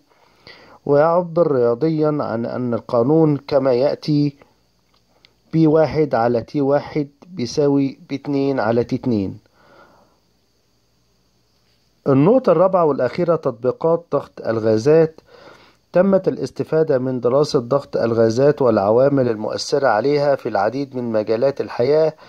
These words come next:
مثل استخدام ضغط الغازات في عمليات التبريد والتجميد، كما تمت الاستفادة منها بالعلوم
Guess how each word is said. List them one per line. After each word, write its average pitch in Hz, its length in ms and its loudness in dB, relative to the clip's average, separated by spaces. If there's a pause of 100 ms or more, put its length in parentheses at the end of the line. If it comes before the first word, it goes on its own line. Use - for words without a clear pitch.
(380)
مثل 175 280 0
استخدام 139 720 2
ضغط 139 340 -2
الغازات 113 600 0
في 131 220 0
عمليات 113 640 0
التبريد 127 540 -2
والتجميد، 127 760 -2 (840)
كما 185 280 2
تمت 160 400 0
الاستفادة 135 640 -2
منها 131 340 0
بالعلوم 135 800 2